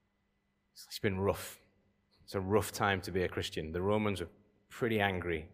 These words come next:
A D seventy plus. They were, it was brutal. And not only was it brutal, you know, can you imagine, he sort of sees these young men facing that Roman persecution, but not just that. There's lies and deceit and confusion.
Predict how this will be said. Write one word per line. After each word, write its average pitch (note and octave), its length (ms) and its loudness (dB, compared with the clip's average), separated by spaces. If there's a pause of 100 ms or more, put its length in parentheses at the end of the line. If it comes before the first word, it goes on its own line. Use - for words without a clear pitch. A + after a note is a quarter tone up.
A G2 160 0
D F#2 140 -2
seventy F2+ 400 -2
plus. D#2+ 260 -8
They G#2+ 200 0
were, F2 200 0
it G#2+ 160 -4
was F2 180 -4 (360)
brutal. A2 560 -4 (1700)
And A2 80 0
not B2+ 100 6
only C#3 160 6
was B2+ 160 6
it A#2+ 100 -2
brutal, A2+ 320 6
you A2+ 100 4
know, A#2 60 4
can B2+ 140 0
you C3 40 6
imagine, A#2+ 360 0
he B2+ 100 0
sort C#3 200 8
of B2+ 60 4
sees F3+ 200 8
these D3 240 10
young C#3 140 8
men A#2+ 180 8
facing B2+ 480 8
that D3 320 8 (960)
Roman C#3+ 320 8
persecution, A#2+ 680 2
but B2 180 4
not C#3 180 2
just B2+ 280 2
that. G#2 340 4 (800)
There's G2+ 180 -6
lies C3+ 640 6
and A2 120 -2
deceit C3 460 2
and G#2 140 -4
confusion. B2 800 0